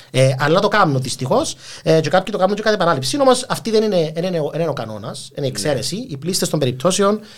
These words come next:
Speaker 2: Μέσα
Speaker 1: ε,
Speaker 2: στις εξαιρέσεις,
Speaker 1: υπάρχουν.
Speaker 2: Μάρια και Έλενα, υπάρχουν και περιπτώσεις καταγγελίες από παιδιά του φάσματος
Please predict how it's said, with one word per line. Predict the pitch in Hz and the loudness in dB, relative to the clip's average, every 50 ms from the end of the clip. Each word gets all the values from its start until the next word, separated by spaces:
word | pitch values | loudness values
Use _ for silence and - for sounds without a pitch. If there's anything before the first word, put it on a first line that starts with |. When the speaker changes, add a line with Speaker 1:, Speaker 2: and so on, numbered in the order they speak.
| - - 127 | -20 -12 -6
Speaker 2:
Μέσα | 123 139 - 135 | -4 -2 0 0
Speaker 1:
ε, | 135 | -2
Speaker 2:
στις | - 170 175 202 | -2 -2 -4 -4
εξαιρέσεις, | 208 208 - - 107 101 113 123 151 156 - | -2 0 0 2 2 2 2 2 0 -2 -2
Speaker 1:
υπάρχουν. | 110 110 | 0 0
Speaker 2:
Μάρια | 117 120 127 127 127 | 2 2 2 0 0
και | 123 - 95 | 0 0 0
Έλενα, | 92 104 107 101 107 | 0 0 -2 -2 -2
υπάρχουν | 104 95 - 98 90 - - 117 | -4 -2 -4 -4 -6 -6 -8 -10
και | 113 131 | -8 -6
περιπτώσεις | 123 120 - - - - 95 92 - - 101 - - - - - - - _ | -6 -6 -6 -6 -10 -10 -8 -8 -8 -6 -6 -6 -6 -8 -12 -20 -20 -14 _
καταγγελίες | - 113 104 - 104 104 98 92 85 82 85 95 104 104 - | -4 -4 -2 -2 -4 -4 -4 -8 -8 -8 -6 -6 -4 -4 -4
από | - 101 98 98 | -6 -8 -10 -10
παιδιά | - 92 85 78 80 78 90 92 95 95 92 92 - - _ _ _ _ _ _ _ _ _ _ _ _ _ _ _ _ _ _ _ _ _ _ _ _ _ _ _ _ _ | -10 -10 -10 -10 -10 -6 -4 -4 -4 -4 -6 -8 -10 -12 _ _ _ _ _ _ _ _ _ _ _ _ _ _ _ _ _ _ _ _ _ _ _ _ _ _ _ _ _
του | - 101 | -14 -12
φάσματος | 92 - - 104 104 104 104 104 104 101 98 - 104 98 - - | -10 -6 -4 -4 -2 -2 -4 -6 -6 -8 -6 -6 -6 -6 -6 -10